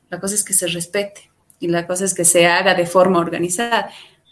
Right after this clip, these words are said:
Pese a que hay esas ordenanzas, esas, esas normativas en nuestro país, ustedes ven que está creciendo la frontera agrícola, ustedes ven que no se respetan algunas cosas, ¿no?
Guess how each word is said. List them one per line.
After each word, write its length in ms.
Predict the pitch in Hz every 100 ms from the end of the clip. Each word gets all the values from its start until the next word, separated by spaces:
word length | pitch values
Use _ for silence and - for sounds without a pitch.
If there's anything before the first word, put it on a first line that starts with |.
| _ -
Pese 320 | 226 247 220
a 60 |
que 80 | 202
hay 280 | 185 185 180
esas 540 | 170 170 170 - - -
ordenanzas, 800 | 170 175 170 180 190 185 180 170
esas, 260 | 180 180 180 170 - - - - - - _ _ _ _ _ - -
esas 720 | 214 - 196 185 180 - 185
normativas 760 | 190 185 180 170 254 226 202
en 80 | 180
nuestro 300 | 165 165 160
país, 520 | 165 170 226 294 - - _ _
ustedes 320 | - 202 190
ven 180 | 190 190
que 100 | 170
está 200 | - 185
creciendo 380 | 170 185 180 165
la 100 | 156
frontera 440 | - 165 180 165
agrícola, 560 | 170 208 214 208 175 170
ustedes 280 | 170 175
ven 140 | 175 170
que 80 | 170
no 100 | 175
se 140 | 190
respetan 560 | 165 160 - 196 175 160
algunas 380 | 156 160 160
cosas, 400 | - 160 - -
¿no? 140 | 170